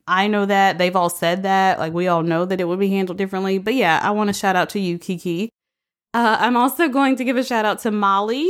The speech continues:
Molly girl, we haven't seen you since two thousand and one, but we hope Siberia is treating you nicely. <laughs> Um, okay, for this next segment, I'm not big on saying what I wish would happen, would have happened differently in, in canon.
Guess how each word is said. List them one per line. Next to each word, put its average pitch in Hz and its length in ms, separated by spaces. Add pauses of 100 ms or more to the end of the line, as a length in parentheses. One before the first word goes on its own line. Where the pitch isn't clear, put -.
(100)
Molly 233 380
girl, 262 340
we 262 100
haven't 269 240
seen 269 300
you 269 160
since 233 260
two 247 120
thousand 262 340
and 370 160
one, 233 460
but 208 160
we 240 120
hope 247 260
Siberia 247 640
is 247 160
treating 247 320
you 330 140
nicely. 208 720
<laughs> 339 40 (240)
Um, 311 360 (760)
okay, 294 500
for 311 260
this 392 240
next 240 340
segment, 262 560
I'm 302 240
not 349 240
big 220 220
on 226 180
saying 196 380
what 196 120
I 190 120
wish 185 280
would 185 140
happen, 185 560
would 202 120
have 196 60
happened 190 300
differently 202 520
in, 185 440
in 196 220
canon. 226 520